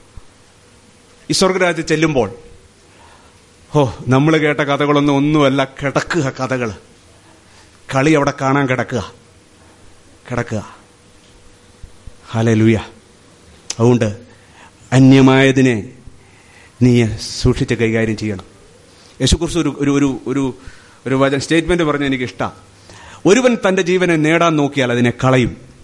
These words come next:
ഒരുവൻ തന്റെ ജീവനെ കളയാൻ നോക്കിയാൽ അതിനെ നേടും." Praise the Lord. കളഞ്ഞാൽ കിട്ടുന്ന ഒന്നിനു വേണ്ടിയാണ് നിങ്ങൾ ഓടുന്നേ. മറുവശത്ത് വിരോധാഭാസം എന്ന് പറഞ്ഞാൽ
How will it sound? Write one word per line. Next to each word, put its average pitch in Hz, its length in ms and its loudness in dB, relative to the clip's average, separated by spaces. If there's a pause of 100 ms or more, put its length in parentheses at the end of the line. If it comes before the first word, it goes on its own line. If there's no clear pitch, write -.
(240)
ഒരുവൻ 131 320 4
തന്റെ 120 240 0
ജീവനെ 120 320 2 (100)
കളയാൻ 123 480 2
നോക്കിയാൽ 113 460 0
അതിനെ 117 280 4 (600)
നേടും." 143 340 4 (920)
Praise 131 260 0
the 139 80 2
Lord. 117 180 -2 (1000)
കളഞ്ഞാൽ 220 500 4 (100)
കിട്ടുന്ന 220 600 2 (200)
ഒന്നിനു 170 400 2
വേണ്ടിയാണ് 156 400 2
നിങ്ങൾ 135 180 2
ഓടുന്നേ. 127 360 2 (1500)
മറുവശത്ത് 233 540 2
വിരോധാഭാസം 220 640 2
എന്ന് 185 100 0
പറഞ്ഞാൽ 151 300 0